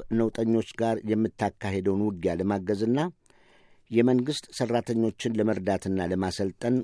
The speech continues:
ቃል ገብተዋል። የኬንያው መሪ ይህን መግለጫ የሰጡት በናይሮቢ ከሶማሊያው አቻቸው ከሞሐመድ አብዱላሂ ፋርማጆ ጋር ያደረጉትን ግንኙነት ተከትሎ ነው። ሁለቱ መሪዎች ከሦስት ሰዓታት በላይ የተካሄደውን የዝግ ስብሰባ አጠናቀው ሲወጡ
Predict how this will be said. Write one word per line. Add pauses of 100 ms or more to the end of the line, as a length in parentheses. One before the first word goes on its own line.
ቃል
ገብተዋል። (440)
የኬንያው
መሪ (140)
ይህን
መግለጫ
የሰጡት (540)
በናይሮቢ
ከሶማሊያው
አቻቸው
ከሞሐመድ
አብዱላሂ
ፋርማጆ (100)
ጋር
ያደረጉትን
ግንኙነት (100)
ተከትሎ
ነው። (480)
ሁለቱ
መሪዎች (200)
ከሦስት
ሰዓታት
በላይ
የተካሄደውን
የዝግ
ስብሰባ (340)
አጠናቀው
ሲወጡ